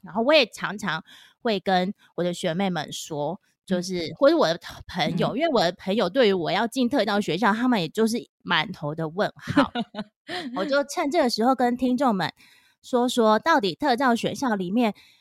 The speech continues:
Speaker 1: 有什么很好玩的，
Speaker 2: 嗯。
Speaker 1: 就是一般学校绝对不会体验到的。
Speaker 2: 是什么呢？<laughs>
Speaker 1: 第一个就是其实大家都有知道，就是特殊奥运赛，然后其实里面呢，
Speaker 2: 嗯。
Speaker 1: 或是我们的特奥的运动里面会有一个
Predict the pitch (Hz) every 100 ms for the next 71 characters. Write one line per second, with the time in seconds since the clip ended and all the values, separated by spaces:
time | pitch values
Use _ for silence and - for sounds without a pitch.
0 | - 185 165 214 175 147 147 170 175 180
1 | 208 - 143 - _ - - 165 143 156
2 | 180 185 214 294 285 - 214 202 220 -
3 | 147 208 165 - 156 214 202 - 165 190
4 | 175 - - 180 185 214 240 247 330 330
5 | 330 330 330 349 381 277 247 277 - 403
6 | 403 277 190 254 285 - 202 233 214 190
7 | 175 180 196 147 - 170 190 160 131 _
8 | _ - 185 190 240 170 165 165 170 147
9 | 131 - 135 - - - - 156 233 269
10 | 208 170 262 294 359 294 180 196 262 226
11 | 190 175 185 247 233 254 202 160 151 151
12 | - 240 202 190 175 147 240 185 220 160
13 | 131 - 185 165 226 175 143 170